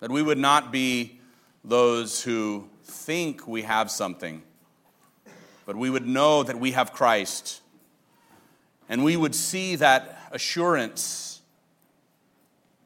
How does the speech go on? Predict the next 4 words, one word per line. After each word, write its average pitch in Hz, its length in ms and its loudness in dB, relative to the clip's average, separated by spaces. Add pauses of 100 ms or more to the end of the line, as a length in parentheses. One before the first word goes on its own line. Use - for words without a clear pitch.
(200)
of 123 240 2
Christ 139 640 0
reflected 127 840 -2
in 131 480 -4